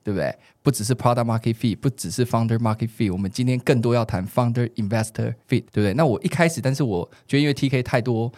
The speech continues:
不同的兴趣，所以我真的，我真的很想认真问T K说，你到底真正的兴趣是什么？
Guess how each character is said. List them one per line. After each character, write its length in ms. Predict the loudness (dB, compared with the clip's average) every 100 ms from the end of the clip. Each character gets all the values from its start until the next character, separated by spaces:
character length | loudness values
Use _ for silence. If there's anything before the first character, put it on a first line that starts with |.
| -8 -4
不 80 |
同 180 | -2 -2
的 60 | -2
兴 240 | 0 -2
趣， 200 | 0 -2
所 140 | 0 2
以 40 |
我 280 | 2 0 -4 0
真 160 | 2
的， 120 | 2 2
我 160 | -2
真 160 | -2 0
的 40 |
很 80 | 0
想 140 | 0
认 160 | 0 0
真 100 | 0
问 140 | -2
T 100 | -2
K 160 | -2 0
说， 220 | 0 -4 -6 -2
你 100 | 0
到 160 | 2 2
底 80 | 2
真 180 | 0
正 100 | 2
的 60 | 0
兴 200 | -2 -4
趣 140 | -4
是 140 | -6 -6
什 140 | -8
么？ 120 | -12